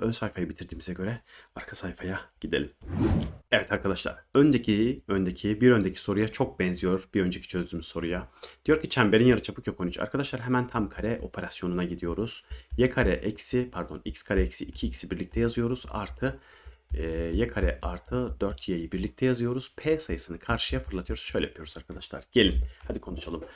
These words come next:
Bunun tam kare olması için buna bir eklenmesi yeterlidir. Bunun tam kare olması için dört eklenmesi yeterlidir. Kaç eklemem gerektiğine şöyle karar veriyorum. Bir önceki soruda yine söyledim ben. Bunun yarısını alıp karesini alıyorum. Dört sayısı yarısı iki, karesi dört. Bu şekilde yanında bulunduğunda bunlar tam kare olurlar. Kimin karesi oldu bu?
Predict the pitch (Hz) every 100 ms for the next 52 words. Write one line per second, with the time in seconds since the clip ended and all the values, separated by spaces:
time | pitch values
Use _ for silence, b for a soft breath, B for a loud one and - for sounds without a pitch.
0 | B 139 175 175 180 175 165 156 160 -
1 | - 139 120 117 123 107 95 90 - -
2 | 85 - 80 78 131 139 131 143 143 120
3 | 113 95 90 - - 156 B B B -
4 | 98 131 175 - - 82 80 - 80 -
5 | 80 82 147 - _ - 151 139 - 104
6 | 95 98 98 113 143 - 117 - 92 82
7 | 82 92 113 123 113 95 90 - 90 90
8 | 92 90 76 78 82 110 147 B B B
9 | B B - 143 147 117 131 - 139 143
10 | - 113 92 - 73 78 78 85 127 143
11 | - 87 92 101 101 - - - - -
12 | 113 95 - 147 92 - - 127 113 90
13 | 101 120 127 113 95 92 90 113 143 -
14 | 127 104 80 80 80 80 - 131 147 139
15 | 95 - 80 76 95 139